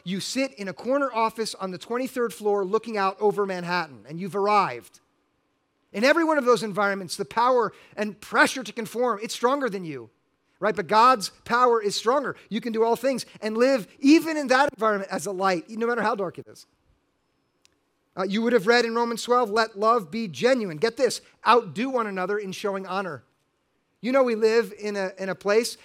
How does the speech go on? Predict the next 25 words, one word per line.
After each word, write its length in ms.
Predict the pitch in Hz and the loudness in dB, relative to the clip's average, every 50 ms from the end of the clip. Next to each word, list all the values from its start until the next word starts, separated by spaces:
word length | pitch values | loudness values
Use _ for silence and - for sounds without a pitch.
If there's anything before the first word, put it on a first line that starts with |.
| _ _ | _ _
that 160 | - 208 196 | -4 -4 -2
wants 240 | 190 208 214 214 - | -2 -2 -2 -2 -2
us 140 | 226 202 - | -4 -6 -6
to 260 | - - 214 - - 190 | -6 -8 -8 -4 0 0
outdo 340 | 196 196 190 151 175 220 | 0 0 0 -2 -6 -6
one 120 | 214 220 214 | -4 -4 -4
another 280 | 208 202 202 214 214 | -4 -2 0 0 0
by 120 | 185 202 190 | 0 0 0
receiving 420 | 185 175 170 - 202 196 202 202 | 0 -2 -4 -6 -6 -6 -6 -4
honor, 300 | 196 190 202 226 254 254 - _ _ _ _ _ _ _ _ _ _ _ _ _ _ _ _ | -4 -4 -4 -4 -6 -10 -12 _ _ _ _ _ _ _ _ _ _ _ _ _ _ _ _
and 100 | - 180 | -6 -4
how 120 | 202 202 190 | -2 -2 -2
strong 420 | - - - - 226 226 233 233 | -4 -6 -4 -2 0 0 0 0
and 100 | 226 202 | -2 -4
powerful 600 | - - 196 208 226 233 214 220 233 240 233 226 | -4 0 2 2 4 2 2 0 -2 -2 -2 -2
the 160 | 190 185 196 | -2 -4 -4
inclinations 580 | 202 208 196 202 196 202 214 208 - 214 196 - | -4 -4 -6 -8 -6 -6 -6 -6 -6 -8 -14 -14
to 80 | - 170 | -14 -12
do 160 | 175 202 208 | -8 -4 -2
that 180 | 214 208 202 | -2 -2 -2
are. 300 | 185 185 190 214 247 262 262 - _ _ - | -2 -2 -2 -2 -2 -4 -6 -12 _ _ 0
No, 100 | 262 247 | 0 0
here 300 | 254 - 240 262 262 233 | 0 0 -2 -2 -2 0
God 260 | 208 226 220 220 - | 0 2 0 0 0
says, 240 | - 226 214 202 | -2 -2 -2 -2